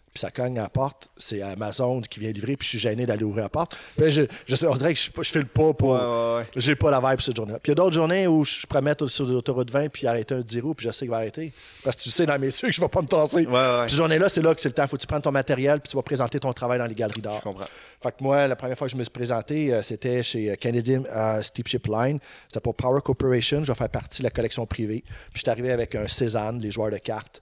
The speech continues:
Speaker 1: Euh, puis la personne, euh, je me souviens, euh, elle a été super gentille avec moi. Puis, euh,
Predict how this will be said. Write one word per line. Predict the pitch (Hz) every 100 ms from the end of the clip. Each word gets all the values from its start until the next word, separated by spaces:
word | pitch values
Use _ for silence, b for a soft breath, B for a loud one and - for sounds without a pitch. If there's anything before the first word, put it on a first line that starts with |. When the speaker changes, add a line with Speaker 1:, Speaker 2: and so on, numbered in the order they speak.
| B B B B 98
Speaker 1:
Euh, | 98 95 95
puis | - 120 113 110 107 107 104
la | 107
personne, | 117 - 117 117 117
euh, | 107 101 101
je | 92
me | 98
souviens, | - 107 113 110
euh, | 87 85 B B B B
elle | 101
a |
été | 104
super | - - 131 127
gentille | 117 - 120
avec | 107 -
moi. | 101 - _ b b -
Puis, | - 107 107 98
euh, | 95 95 92 92 90